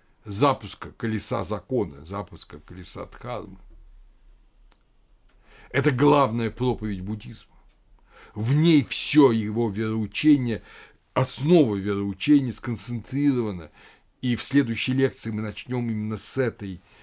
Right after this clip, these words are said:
проповеди. Но сейчас как бы пройдём мимо неё. Эти пять монахов становятся первыми последователями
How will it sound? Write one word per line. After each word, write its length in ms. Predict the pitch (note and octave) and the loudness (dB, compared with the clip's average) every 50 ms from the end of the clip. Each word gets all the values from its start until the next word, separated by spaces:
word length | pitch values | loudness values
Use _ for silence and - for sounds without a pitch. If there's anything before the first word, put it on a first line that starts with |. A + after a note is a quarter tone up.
| - - _ _ | -20 -20 _ _
проповеди. 540 | - A#2+ B2+ A#2 - - D#2 C#2+ - - - _ _ _ _ _ _ _ _ _ _ _ _ _ _ _ _ _ _ _ - | -4 -2 -2 -2 -2 -6 -18 -20 -20 -20 -20 _ _ _ _ _ _ _ _ _ _ _ _ _ _ _ _ _ _ _ -8
Но 120 | G#2+ A2+ | -6 -4
сейчас 360 | A2 - - E3+ D#3+ C#3+ - | -2 2 2 4 4 4 2
как 260 | - - C3 A#2+ A2 | 2 0 0 0 0
бы 380 | A2 G#2 A#2 A2+ G#2+ G2 F#2 - _ _ _ _ _ _ _ _ _ _ _ - | -2 -2 -2 -2 -2 -2 -6 -10 _ _ _ _ _ _ _ _ _ _ _ -6
пройдём 460 | - B2+ B2+ B2+ A#2 G#2 B2+ A#2+ G#2 | -2 0 0 0 0 0 0 -2 0
мимо 220 | G2+ F#2+ F2 F2 | -2 -6 -6 -8
неё. 300 | F2 E2+ E2 D#2 D2+ - _ _ _ _ _ _ _ _ _ _ _ _ _ _ _ - - - - - | -12 -12 -12 -14 -16 -18 _ _ _ _ _ _ _ _ _ _ _ _ _ _ _ -20 -20 -14 -2 4
Эти 280 | D#3+ D#3+ D3 - C#3+ | 4 4 4 4 0
пять 320 | C3+ - E3 D#3 D3 C#3 C3+ | 0 4 4 4 4 2 2
монахов 480 | C#3 C#3+ D3+ E3 F3+ E3+ E3 D#3 C#3+ | 0 2 4 4 2 2 2 0 -2
становятся 680 | - - C3+ C3 C#3 D3+ D#3 D#3 D3 C#3 - - C#3 A2+ _ _ - | -2 0 0 2 2 4 4 4 4 2 2 -2 -2 -2 _ _ -6
первыми 560 | D3+ E3+ F3+ E3 D#3+ D3 C#3 C3+ B2 A#2+ G#2 | 2 4 4 4 4 2 2 0 -2 -2 -4
последователями 1080 | - A#2 A#2+ A2 - - C3+ C#3+ D#3+ D3 C3 B2 A2 G#2 G2 - G#2 G2+ F#2+ F2 D#2+ - | -4 -4 -4 -2 -2 -4 -2 -2 -2 -2 -2 -4 -6 -6 -10 -10 -14 -12 -12 -14 -16 -18